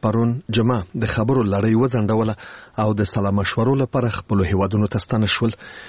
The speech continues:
د اروپایي ټولنې جګپوړي ډیپلومات انریک مورا د پرونیو خبرو په پای کې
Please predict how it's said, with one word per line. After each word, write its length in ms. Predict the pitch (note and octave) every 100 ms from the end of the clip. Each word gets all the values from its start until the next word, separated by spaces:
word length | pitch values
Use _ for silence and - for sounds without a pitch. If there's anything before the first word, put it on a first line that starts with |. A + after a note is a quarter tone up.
| - -
د 20 | D3
اروپایي 340 | C#3+ - D#3 -
ټولنې 380 | C3 C3 C#3 A#2+
جګپوړي 360 | G#2+ - C3 B2+
ډیپلومات 480 | G#2 - G#2+ B2 - -
انریک 320 | B2+ B2 A#2+ C3
مورا 180 | C#3 G2 F2+ -
د 140 | A2 -
پرونیو 400 | G#2 A2+ A#2 F#2+
خبرو 260 | A2 A2 G#2
په 160 | G2+
پای 140 | C#3 C#3+
کې 120 | D3+